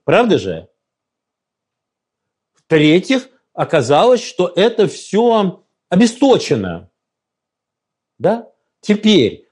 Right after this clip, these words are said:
ну хорошо, старый опыт, была там не та страна, избыточный патернализм, то сё. Но разве я то же самое не видел в эпоху Болотной? Ну я с расстояния два метра это видел.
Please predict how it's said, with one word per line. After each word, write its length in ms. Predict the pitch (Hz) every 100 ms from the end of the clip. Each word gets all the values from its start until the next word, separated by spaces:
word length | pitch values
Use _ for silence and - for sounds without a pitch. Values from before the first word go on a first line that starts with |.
| _
ну 100 | 175
хорошо, 640 | 202 247 247 - 156 101 90
старый 500 | - 208 196 165 147
опыт, 540 | 233 240 233 170 135
была 320 | 143 165 165
там 260 | 156 135 139
не 80 | 151
та 180 | 147
страна, 720 | - - 147 131 196 220 175 - -
избыточный 600 | 151 139 175 170 - 147
патернализм, 840 | 131 151 139 147 156 233 208 160 143
то 180 | 190
сё. 280 | 185 - - - -
Но 100 | 202
разве 280 | 254 214 220
я 80 |
то 140 | 214 214
же 80 | -
самое 340 | 214 180 170
не 160 | 175 190
видел 320 | 233 185 160
в 80 | 165
эпоху 260 | 196 170
Болотной? 720 | 147 156 135 101 - 85 95 _ _ _ _ _ _ _ _ _ _ _ _ _ _ _ -
Ну 80 | 180
я 160 | 233
с 60 | 202
расстояния 580 | 202 - 233 240 226 208
два 320 | 175 226 240
метра 480 | 233 185 - 135 120
это 260 | 110 127
видел. 560 | 113 107 90 87 82